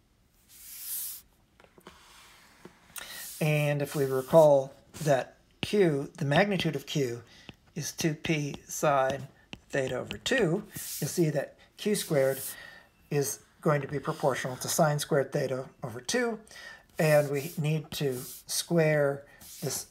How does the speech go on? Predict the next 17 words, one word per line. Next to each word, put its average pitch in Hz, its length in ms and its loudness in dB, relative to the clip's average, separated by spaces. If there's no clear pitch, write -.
matrix 190 400 0
element, 156 460 0
so 147 200 2
we're 135 120 0
gonna 135 120 -2
have 131 220 -2
sine 131 260 -4
squared 147 480 0
theta 131 240 -2
over 104 180 -12
four 160 480 4
in 135 140 -6
the 131 80 -6
denominator. 123 600 -6
And 156 160 4
in 151 60 0
fact, 139 420 2